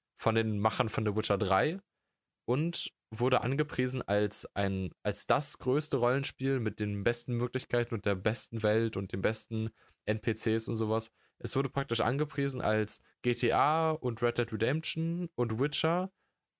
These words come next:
und Fallout, alles zusammen, aber besser.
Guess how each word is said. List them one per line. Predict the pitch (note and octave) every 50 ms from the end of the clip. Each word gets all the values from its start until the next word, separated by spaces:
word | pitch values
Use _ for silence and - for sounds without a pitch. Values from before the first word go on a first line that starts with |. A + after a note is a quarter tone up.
| _ -
und | A#2 B2 A#2+ A#2 A2 -
Fallout, | - - - C3 C3+ D3 D#3 D#3+ F3 F3+ F#3 - - - - _
alles | - D3 D#3 F3 - -
zusammen, | - C#3+ B2+ C3 B2+ C#3+ D#3+ E3+ E3+ D#3+ D3+ - - _ _ -
aber | C3 B2+ B2+ A2+
besser. | A2 G#2 G2 - - - F#2+